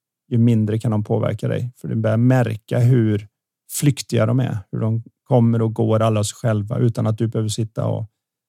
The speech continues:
acceptera dem, omforma dem, transformera dem. Så är de precis som en våg i havet.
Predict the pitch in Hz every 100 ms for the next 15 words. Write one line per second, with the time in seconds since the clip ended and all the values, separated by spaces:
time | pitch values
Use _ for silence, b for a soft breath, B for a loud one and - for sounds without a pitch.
0 | - 113 - 120 107 - 120 110 104 101
1 | 101 101 98 101 101 _ _ _ _ _
2 | _ - 127 117 - 117 110 101 107 104
3 | 104 101 101 95 - _ - 123 120 113
4 | - 117 117 110 110 107 107 101 101 104
5 | - _ _ _ _ _ - 131 120 113
6 | 117 110 - 110 104 - 110 107 104 107
7 | 107 107 110 123 131 110 101 110 110 98
8 | 101 120